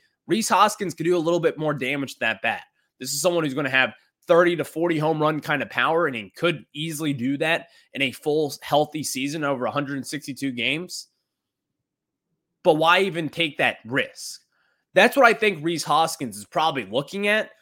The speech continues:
The Nationals, if they wanted to, they could probably sign him to a one-year decent contract. But I guarantee you, Rhys Hoskins is probably thinking that in the back of his head.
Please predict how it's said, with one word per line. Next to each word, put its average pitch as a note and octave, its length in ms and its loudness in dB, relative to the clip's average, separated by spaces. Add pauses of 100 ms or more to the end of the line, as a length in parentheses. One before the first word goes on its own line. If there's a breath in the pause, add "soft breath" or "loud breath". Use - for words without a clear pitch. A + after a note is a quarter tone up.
(200 soft breath)
The C#3+ 80 -2
Nationals, A#3 460 2
if E3+ 120 -6
they F#3+ 120 2
wanted D3 400 -2
to, A#3 160 -4
they F3 120 -4
could F#3+ 300 -2
probably D#3 320 -2
sign E3 320 0
him B2+ 220 -2 (300 soft breath)
to D3+ 260 -2
a C3 280 0 (300)
one-year D3 540 0
decent C3 420 -6
contract. A2+ 640 -4 (720)
But - 80 0
I F#3 40 0
guarantee A3 480 -2
you, G#3+ 120 0
Rhys E3+ 240 -2
Hoskins E3+ 480 -2
is - 20 -20
probably D3+ 320 -2
thinking D#3 300 -6
that C3 160 0
in A#2 60 -10
the A2+ 60 -10
back B2 340 0
of A2+ 60 -14
his F#2+ 120 -14
head. C#3 240 -2